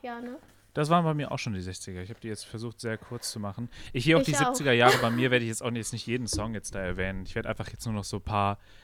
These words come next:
Speaker 2: Highlights oder sowas, so zwei, drei
Speaker 1: Mhm.
Speaker 2: Highlights, die für mich irgendwie die siebziger Jahre bedeuten. Also
Speaker 1: Ja.
Speaker 2: irgendwie gehören die siebziger Jahre, finde ich, irgendwie so in, in, für mich in zwei große Kategorien. Einmal in Classic Rock und einmal
Speaker 1: Mhm.
Speaker 2: hin für mich halt so in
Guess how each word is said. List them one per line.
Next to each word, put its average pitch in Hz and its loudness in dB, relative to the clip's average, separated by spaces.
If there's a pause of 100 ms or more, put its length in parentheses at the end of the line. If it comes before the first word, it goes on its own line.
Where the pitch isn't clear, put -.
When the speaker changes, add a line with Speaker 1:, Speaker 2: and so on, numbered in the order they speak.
(340)
Speaker 2:
Highlights 113 2
oder 87 -4
sowas, 90 -8
so 92 -6
zwei, 101 -4
drei 269 0
Speaker 1:
Mhm. 247 -2
Speaker 2:
Highlights, - -4
die 98 -12
für - -12
mich 101 -6
irgendwie 95 -8
die - -18
siebziger 104 -8
Jahre 95 -2
bedeuten. 87 -6 (380)
Also 110 2
Speaker 1:
Ja. 131 2
Speaker 2:
irgendwie 131 2
gehören 123 4
die 117 2
siebziger 117 -2
Jahre, 113 2
finde 110 -4
ich, 107 -8
irgendwie 107 -6
so 101 -2 (880)
in, 110 -4
in, 110 -8
für 110 -4
mich 113 -2
in 110 -4
zwei 110 -2 (120)
große 127 -2
Kategorien. 113 -6
Einmal 107 -4
in 101 -12
Classic 110 -6
Rock 151 -8 (380)
und 117 -8
einmal 117 2
Speaker 1:
Mhm. 107 0
Speaker 2:
hin 113 -2
für 113 -6
mich 117 -4
halt 110 -4
so 110 0
in 104 -4